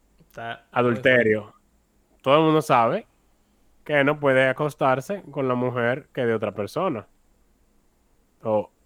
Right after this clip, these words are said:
Speaker 2: normal, o sea, eso es el ideal.
Speaker 1: Eso es
Speaker 2: Sabemos
Speaker 1: básico.
Speaker 2: que... Exacto.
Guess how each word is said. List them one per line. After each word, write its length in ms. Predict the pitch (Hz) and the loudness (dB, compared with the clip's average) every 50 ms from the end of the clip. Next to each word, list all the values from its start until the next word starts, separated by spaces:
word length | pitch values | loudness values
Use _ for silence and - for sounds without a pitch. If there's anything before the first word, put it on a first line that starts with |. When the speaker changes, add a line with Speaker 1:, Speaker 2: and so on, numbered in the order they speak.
| _ _ | _ _
Speaker 2:
normal, 540 | - 127 110 113 113 117 113 117 117 127 127 - | -10 -6 -2 -2 -2 0 0 0 0 0 -2 -4
o 80 | 127 117 | -8 -4
sea, 460 | - 127 117 110 107 95 90 92 - _ _ _ _ _ _ _ _ _ _ _ _ _ _ _ _ _ _ _ _ _ _ _ _ _ _ _ _ - | 0 0 2 2 2 0 -4 -12 -18 _ _ _ _ _ _ _ _ _ _ _ _ _ _ _ _ _ _ _ _ _ _ _ _ _ _ _ _ -20
eso 240 | 170 131 - 131 120 | -20 -14 -10 -6 -4
es 320 | 123 127 127 127 139 135 - _ _ _ _ _ _ _ _ | -2 -2 -2 -2 -2 -4 -8 _ _ _ _ _ _ _ _
el 180 | - 131 120 110 | -12 -10 -8 -6
ideal. 440 | 110 104 104 107 113 113 104 107 135 | -6 -6 -4 -4 -4 -4 -6 -6 -6
Speaker 1:
Eso 60 | 151 | -8
es 60 | 160 180 185 | -4 -2 2
Speaker 2:
Sabemos 180 | 165 160 151 - | 2 2 2 0
Speaker 1:
básico. 200 | 147 135 131 131 | -2 -6 -6 -6
Speaker 2:
que... 1300 | 110 107 104 104 - - - - - - - - - - - - - - 196 185 - - - _ - - 131 | -6 -6 -6 -10 -14 -20 -20 -20 -20 -20 -20 -20 -20 -20 -20 -18 -14 -8 -8 -8 -8 -8 -16 _ -8 -6 -4
Exacto. 480 | 131 131 147 139 131 123 - - 117 | -4 0 2 0 0 0 -2 -12 -20